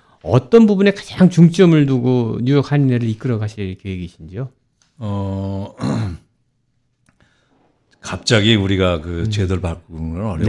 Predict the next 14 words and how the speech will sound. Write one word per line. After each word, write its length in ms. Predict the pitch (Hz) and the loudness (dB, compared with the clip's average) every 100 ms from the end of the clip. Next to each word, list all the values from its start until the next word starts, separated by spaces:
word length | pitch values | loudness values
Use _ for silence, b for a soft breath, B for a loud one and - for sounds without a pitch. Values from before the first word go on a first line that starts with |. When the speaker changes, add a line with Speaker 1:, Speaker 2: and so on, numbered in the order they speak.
| 104 | 0
Speaker 1:
네, 100 | 85 | -2
Speaker 2:
왜냐면 200 | 78 78 | -4 -2
Speaker 1:
네. 120 | 104 | 0
Speaker 2:
문화가 340 | 107 107 95 | 2 0 -2
있으니까. 500 | 85 - 87 78 98 | -6 -8 -10 -10 -6
Speaker 1:
네. 340 | 98 98 143 - _ _ _ _ _ _ _ _ | -4 -2 -4 -8 _ _ _ _ _ _ _ _
Speaker 2:
근데 360 | 107 117 - - | -10 -10 -10 -8
회장이 1000 | 180 185 175 156 147 117 101 87 117 156 | -6 -4 -4 -2 -2 -4 -4 -6 -6 -6
Speaker 1:
네. 100 | 98 | -4
Speaker 2:
모든 240 | 101 113 120 | -2 -2 -4
책임을 580 | - 120 117 113 107 | -6 -6 -6 -6 -8
지고 680 | 101 101 90 85 104 113 127 - | -12 -14 -12 -12 -12 -12 -12 -12
회장이 480 | 107 95 98 95 92 | -10 -8 -8 -10 -12
바뀌면은 800 | 92 - - 90 82 95 131 | -20 -20 -14 -10 -8 -8 -10